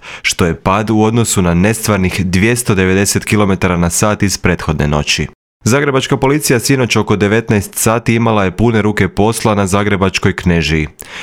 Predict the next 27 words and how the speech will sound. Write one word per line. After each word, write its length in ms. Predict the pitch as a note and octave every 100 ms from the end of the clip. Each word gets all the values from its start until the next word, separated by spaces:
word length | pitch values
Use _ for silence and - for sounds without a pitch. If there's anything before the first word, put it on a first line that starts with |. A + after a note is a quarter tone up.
| - -
Naime, 360 | E2+ E2 F2 - -
na 160 | G#2 F#2+
domu 280 | G2+ G2+ F2+
zdravlja 400 | F#2 G#2+ G#2+ F2+
i 60 |
jednom 280 | F2+ F#2 F2+
automobilu 720 | F2 E2+ F2+ F2+ F2+ G#2+ G#2+
oštećeno 480 | F#2+ - G2 G2+ F#2
je 60 | E2+
staklo. 440 | - E2 D#2+ D#2 - - - - -
Spominje 480 | - - F2 D#2+ D2+
se 160 | -
i 40 | E2
pucnjava, 560 | F#2+ G#2 - F#2 E2 D2 - -
ali 240 | - B2+ B2
iz 100 | A#2
policije 480 | A2 G#2+ A#2+ B2+
tu 100 | A#2
informaciju 720 | B2 A2+ A#2 A2 A2+ A2+ A#2
nisu 280 | G#2 G2+ -
potvrdili 600 | F2+ F2 F2+ G#2 A2 G#2+
niti 240 | G#2 G#2+ G#2+
demantirali. 720 | A2 G#2+ G#2+ G2 E2+ D#2+ D#2 - - - -
Očevid 400 | F2 E2+ F2+ F#2
je 80 | A#2
u 40 |
tijeku. 440 | A#2+ F2+ C#2+ -